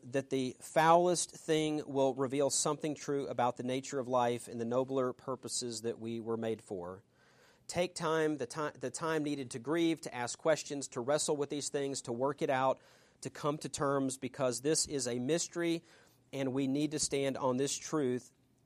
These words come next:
that no matter what happens in our lives, God holds on to us and maintains his purposes for us.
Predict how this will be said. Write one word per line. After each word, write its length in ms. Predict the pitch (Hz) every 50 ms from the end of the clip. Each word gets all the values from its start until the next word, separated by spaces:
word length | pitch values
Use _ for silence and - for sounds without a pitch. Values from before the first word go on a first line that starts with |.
| _ -
that 220 | 117 127 131 127
no 100 | 127 131
matter 300 | 127 131 131 131 135 127
what 180 | 123 131 135 131
happens 460 | 120 143 127 127 - 135 127 123 -
in 160 | - - 127
our 140 | 120 117 117
lives, 400 | 117 120 113 113 113 104 - -
God 240 | - 120 117 117 113
holds 400 | 110 - - 135 131 117 110 -
on 240 | - 131 120 - -
to 200 | - 120 98 92
us 360 | 92 92 95 - - - - _ _ _ _ _ _ _ _ _ _ -
and 180 | 113 113 110 107
maintains 600 | 113 113 113 113 - - 120 120 117 117 110 -
his 160 | 120 107 -
purposes 760 | - - 120 113 - - 98 - - 98 92 90 87 - - _ - -
for 180 | - 101 92 95
us. 360 | 98 - - - - - -